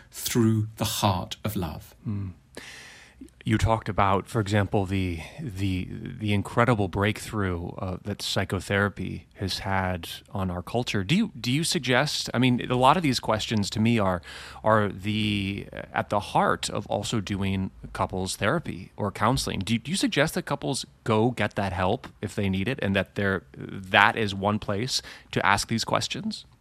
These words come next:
Speaker 1: Y-, yes, absolutely. But look, let me be honest here. Um, I'm a huge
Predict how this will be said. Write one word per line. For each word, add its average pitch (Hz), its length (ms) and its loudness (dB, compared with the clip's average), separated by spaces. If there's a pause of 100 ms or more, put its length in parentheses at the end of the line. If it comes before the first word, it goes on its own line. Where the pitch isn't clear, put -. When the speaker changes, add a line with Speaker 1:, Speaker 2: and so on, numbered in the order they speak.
Speaker 1:
Y-, - 220 -6
yes, 113 360 4
absolutely. 117 460 2
But - 160 4
look, 196 240 2
let 226 140 0
me 247 80 4
be 247 220 0
honest 117 400 0
here. 85 260 -6 (380)
Um, 110 280 4 (200)
I'm 143 140 2
a 156 60 0
huge - 720 -2